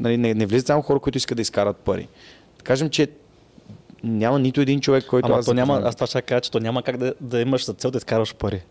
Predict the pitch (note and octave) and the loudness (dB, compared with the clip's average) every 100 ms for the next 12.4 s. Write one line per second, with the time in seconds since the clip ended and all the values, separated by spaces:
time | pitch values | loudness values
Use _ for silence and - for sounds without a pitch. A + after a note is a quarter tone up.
0 | _ - A#2 A#2+ C3 C3+ B2+ C3 C3 B2 | _ 0 0 2 0 0 2 4 4 2
1 | C#3 E3+ E3+ F3 G3 F#3 C#3+ E3+ E3 D#3 | 4 6 6 4 2 0 0 2 2 2
2 | D3 D3+ D#3 C3+ B2+ G#2+ A#2 A#2 C3 - | 2 2 2 -2 -2 0 0 2 0 0
3 | B2 G#2 A#2 A#2+ A#2 A#2+ A2 G2 - - | 0 0 0 0 0 0 0 -2 -6 -8
4 | _ - C3 C#3+ D#3+ C3+ G2+ - A#2 C#3 | _ -4 2 2 4 0 -2 -4 0 0
5 | C#3+ C3 A2 C#3 A#2+ B2 B2 - A2+ G#2+ | 2 0 2 2 2 0 0 0 0 0
6 | G2+ F#2+ A#2 B2+ A#2 A#2+ A2+ A2+ - A2 | 0 2 0 2 2 2 2 0 0 -2
7 | - G2 A2+ - - A2 E3 F3 F3 - | -2 -2 -2 -2 -4 0 2 2 0 -8
8 | A#2 A2 A2 G#2+ - - D#3+ A#2 A2 G#2+ | -2 0 0 0 -4 0 -2 -2 -2 2
9 | B2 C#3+ C#3+ C3+ C3 - A2+ G2+ G#2 - | 2 2 2 2 2 0 0 2 2 0
10 | - C#3 - E3 C3 D3 D#3+ - C#3+ B2 | -2 -2 -2 0 0 2 0 0 0 2
11 | A#2 B2 E3 E3+ C3+ C#3 C3+ C#3 B2 B2 | 0 0 0 2 4 2 2 0 2 0
12 | - A#2 G#2 F2+ | 2 0 0 -2